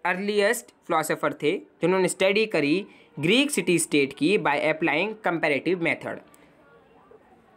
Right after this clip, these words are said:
उन्होंने अपनी स्टडी के टाइम कंपैरेटिव मेथड अपनाया था सबसे पहले। उन्होंने क्लासिफाई किया था पॉलिटिकल सिस्टम को in different kinds based on quality and quantity। एरिस्टोटल जो थे, उन्होंने कंसीडर, कंसीडर किया था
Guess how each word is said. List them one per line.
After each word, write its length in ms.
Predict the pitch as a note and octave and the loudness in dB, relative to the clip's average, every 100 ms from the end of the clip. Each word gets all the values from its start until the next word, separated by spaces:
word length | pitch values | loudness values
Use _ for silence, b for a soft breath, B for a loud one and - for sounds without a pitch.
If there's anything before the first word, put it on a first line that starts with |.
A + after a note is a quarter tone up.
| - | 0
उन्होंने 340 | G3 A#3+ C#4+ | 4 6 6
अपनी 220 | C4+ A3+ | 4 2
स्टडी 340 | G3 G3+ F3+ E3 | 2 2 2 0
के 120 | E3 | -2
टाइम 360 | D#3 C3+ F3 G#3 | -2 0 -2 -2
कंपैरेटिव 600 | - A3+ A3+ A#3+ A#3+ G#3+ | -2 -2 0 0 0 2
मेथड 380 | F3 D#3 D3+ | 0 2 0
अपनाया 320 | D3 C#3+ C3 B2+ | 0 0 -2 0
था 140 | G#3 | -2
सबसे 320 | G3 C#3 D3+ | -4 -6 -4
पहले। 380 | C#3+ B2+ A#2 G2+ - - - _ _ _ _ F3+ | -4 -4 -6 -8 -16 -20 -20 _ _ _ _ 0
उन्होंने 260 | G#3+ C4 | 4 4
क्लासिफाई 560 | C4+ F3 E3+ A3+ A3+ A3 | 2 0 0 0 2 2
किया 240 | G#3+ C#3 | 2 0
था 200 | B2+ D3+ | 0 -2
पॉलिटिकल 460 | G3 E3 D#3 D#3+ D#3 | 0 0 0 -2 -2
सिस्टम 380 | D3 - B2+ B2 | -4 -2 -4 0
को 200 | F#3+ A#3 | 2 2
in 60 | |
different 500 | D3+ C3+ - A3+ B3 G3+ | 2 2 2 2 0 -2
kinds 380 | C3+ C#3+ A3 D3 | 0 0 -2 0
based 360 | C#3+ A3+ E3 | 2 2 2
on 260 | D#3+ D3 A3 - b b - | 0 0 -2 -6 b b 0
quality 500 | F3 F3 F#3 B3+ C#4+ D4 | 2 2 0 -2 -2 -4
and 160 | D#3 F3 - | -4 -4 -2
quantity। 420 | F3 C#3 C3 G#2 G2+ - - - _ _ _ _ b b b - - | 0 0 -2 -6 -12 -16 -20 -20 _ _ _ _ b b b -20 -4
एरिस्टोटल 520 | F3+ B3 C#4+ B3+ B3+ A3+ | 0 2 2 2 2 2
जो 200 | F#3+ E3 | 2 2
थे, 200 | E3 F#3 | 2 2
उन्होंने 220 | A#3+ A#3 | 2 0
कंसीडर, 460 | F3 F3+ A#3 A#3+ | -2 0 2 2
कंसीडर 600 | A#3 - - F3 G3 A3 G#3+ | -2 -4 -2 -2 0 0 2
किया 260 | F3 C3+ | 0 0
था 420 | C3 D3+ G3+ A#3 | 2 2 2 0